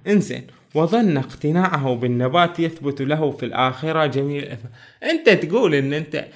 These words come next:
إذا اقتنعت بالت-، بالنبات هذا الشيء بيفيدك في الآخرة. وش هالكلام أنت؟ وش هالكلام؟ كيف أنت المفروض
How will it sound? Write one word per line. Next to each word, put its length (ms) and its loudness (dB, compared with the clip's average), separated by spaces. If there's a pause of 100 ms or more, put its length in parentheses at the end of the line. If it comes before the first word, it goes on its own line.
(200)
إذا 160 4
اقتنعت 580 -2
بالت-، 440 -10
بالنبات 680 0 (380)
هذا 260 2
الشيء 300 -2
بيفيدك 560 -2
في 120 -6
الآخرة. 540 -2
وش 240 0
هالكلام 560 -2
أنت؟ 220 -8 (680)
وش 240 -4
هالكلام؟ 540 -6
كيف 320 -2
أنت 220 -6
المفروض 520 -4